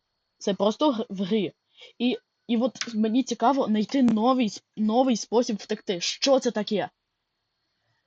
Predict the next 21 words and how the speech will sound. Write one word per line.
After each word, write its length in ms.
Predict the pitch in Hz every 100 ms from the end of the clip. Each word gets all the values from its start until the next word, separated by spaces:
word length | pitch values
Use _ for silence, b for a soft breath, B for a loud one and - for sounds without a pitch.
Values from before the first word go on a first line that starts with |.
| _ - - _ _ _ _ B B B
Так, 160 | 208 190
мені 140 | 190
цікаво, 220 | 185 208
скільки 280 | 190 208 254
це 140 | 294 202
відео 220 | 175 165
йде? 240 | 160 156 - _ -
Двадцять 460 | 180 247 330 349
три 180 | 262 349
хвилини 460 | 285 294 285 330 254
я 200 | 202 254
пройшов 460 | 262 - 285 233 - _ - -
там 480 | - 208 254 180 170 - _
за 340 | 185 180 208 214
годину, 440 | 196 180 294 359
а 100 | -
тут 160 | 226 233
за 100 | 247
двадцять 300 | 233 226 214
три 80 |
хвилини. 500 | 220 214 208 175 151